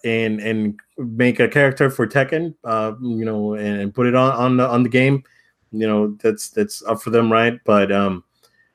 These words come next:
uh, yeah, that's gonna be a thing. There's no, no gameplay or, or footage of, um,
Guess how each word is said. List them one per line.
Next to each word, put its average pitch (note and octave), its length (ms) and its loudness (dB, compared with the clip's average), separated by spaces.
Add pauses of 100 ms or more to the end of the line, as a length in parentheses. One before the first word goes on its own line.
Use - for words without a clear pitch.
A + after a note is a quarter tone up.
(160)
uh, G2+ 400 2
yeah, C3+ 320 2
that's A#2+ 340 4
gonna C3+ 200 4
be A#2+ 160 4
a G#2+ 60 6
thing. A#2 320 2
There's A2 260 2
no, C3 300 2
no A#2 220 2
gameplay A2 540 2
or, G2+ 140 0
or G2+ 300 -4
footage G#2+ 380 -2
of, G2 360 -4 (580)
um, F#2 440 -6